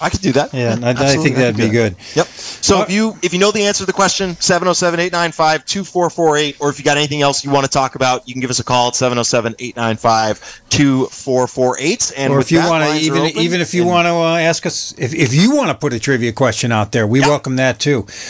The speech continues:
Speaker 2: Boys,
Speaker 1: Yep.
Speaker 2: there's some people that have come up with some great trivia <laughs> questions.
Speaker 1: Yeah, absolutely.
Speaker 2: This day, should I move on it?
Speaker 1: Yeah, go for it.
Speaker 2: All right. On thi-, I love saying this part. On this day, October ninth,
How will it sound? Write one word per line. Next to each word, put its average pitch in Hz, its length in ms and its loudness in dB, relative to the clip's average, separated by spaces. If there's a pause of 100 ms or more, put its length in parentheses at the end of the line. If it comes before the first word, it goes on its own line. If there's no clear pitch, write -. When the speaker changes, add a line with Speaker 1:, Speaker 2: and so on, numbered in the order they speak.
(220)
Speaker 2:
Boys, 135 120 4
Speaker 1:
Yep. 110 80 -2
Speaker 2:
there's 147 200 2
some 139 160 -4
people 143 300 2
that 123 80 0
have 104 80 -4
come 131 180 0
up 131 140 2
with 117 100 -4
some 101 160 -4
great 117 380 0
trivia 113 340 2
<laughs> - 220 -6
questions. - 640 -2 (140)
Speaker 1:
Yeah, 101 260 0 (200)
absolutely. 98 540 -2 (300)
Speaker 2:
This 160 220 2
day, 185 400 0 (400)
should 160 240 -2
I 151 40 2
move 170 240 2
on 214 180 2
it? 262 120 -6 (560)
Speaker 1:
Yeah, 226 220 4
go 196 100 2
for 262 220 2
it. - 80 -12 (380)
Speaker 2:
All 147 140 -2
right. 175 320 0
On 262 540 2
thi-, 180 240 2
I 170 160 2
love 175 260 0
saying 135 300 0
this 127 120 -2
part. 110 340 -2
On 233 340 2
this 233 260 0
day, 131 540 -2 (1400)
October 190 540 0
ninth, 165 580 -2